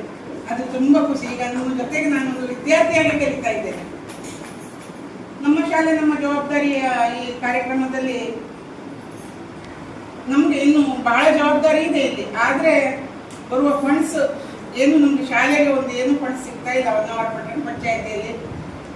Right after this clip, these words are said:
ಸುರೇಶ್ ಸರಿಗಿದೆ, ಶಾಲೆಗೆ ಒಂದು ಅನುದಾನ ಏನು ಬರ್ತಾ ಇಲ್ಲ,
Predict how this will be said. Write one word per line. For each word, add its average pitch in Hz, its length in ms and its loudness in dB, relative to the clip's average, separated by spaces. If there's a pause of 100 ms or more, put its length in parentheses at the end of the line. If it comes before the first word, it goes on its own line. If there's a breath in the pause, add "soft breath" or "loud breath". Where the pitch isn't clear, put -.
ಸುರೇಶ್ 240 200 -2
ಸರಿಗಿದೆ, 226 600 -6
ಶಾಲೆಗೆ 285 420 4
ಒಂದು 262 180 2
ಅನುದಾನ 240 400 2
ಏನು 233 260 -2
ಬರ್ತಾ 226 300 -2
ಇಲ್ಲ, 202 220 -2